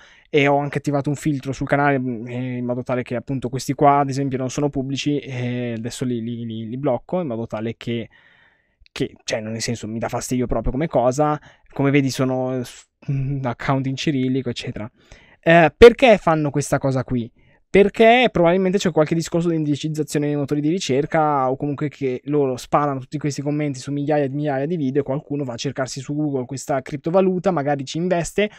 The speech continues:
o comunque il fatto che la ricerca la porta più su in trending, eccetera, eccetera.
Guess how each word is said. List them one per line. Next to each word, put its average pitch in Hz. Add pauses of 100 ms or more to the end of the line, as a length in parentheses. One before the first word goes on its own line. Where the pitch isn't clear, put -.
(120)
o 139
comunque 165
il 147
fatto 156
che 151
la 156
ricerca 151
la 139
porta 143
più -
su -
in 196
trending, 139
eccetera, 117
eccetera. 98